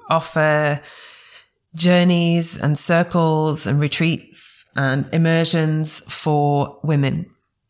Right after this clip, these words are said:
At this point in my journey in my business, I didn't really have a set goal or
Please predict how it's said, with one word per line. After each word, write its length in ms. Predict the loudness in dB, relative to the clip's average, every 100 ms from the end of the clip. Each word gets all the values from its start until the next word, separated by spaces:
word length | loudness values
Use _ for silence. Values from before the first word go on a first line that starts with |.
| -20 _ _
At 180 | -2 0
this 160 | 2 0
point 460 | -2 0 0 0 0
in 420 | 0 0 0 0
my 300 | 0 0 0
journey 400 | 0 2 2 2
in 100 | 0
my 140 | 0
business, 720 | 0 -2 0 -2 -2 -2 -4 -8 _ -20 _ _ -4
I 80 | 0
didn't 340 | 2 2 0
really 380 | 2 2 2 0
have 580 | -2 -2 0 0 -2 -4
a 240 | -2 0 0
set 500 | 0 0 -2 -6 -4
goal 600 | 0 0 2 2 0 -2
or 580 | -2 0 2 2 0